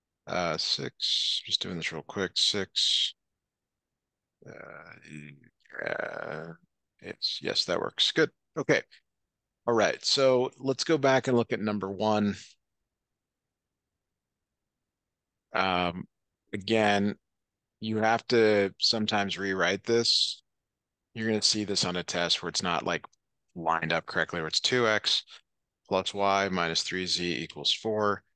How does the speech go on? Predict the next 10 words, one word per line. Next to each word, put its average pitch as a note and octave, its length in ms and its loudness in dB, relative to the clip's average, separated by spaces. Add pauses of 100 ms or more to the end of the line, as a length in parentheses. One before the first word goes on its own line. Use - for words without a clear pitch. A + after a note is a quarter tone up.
(600)
four A#2+ 320 2
X - 680 4 (500)
plus G2+ 360 0
two A2 320 -2
Z F#2 500 0
equals - 420 -4
ten, A2 440 0 (600)
minus G#2 520 -2
two G2+ 300 2
X F#2 240 2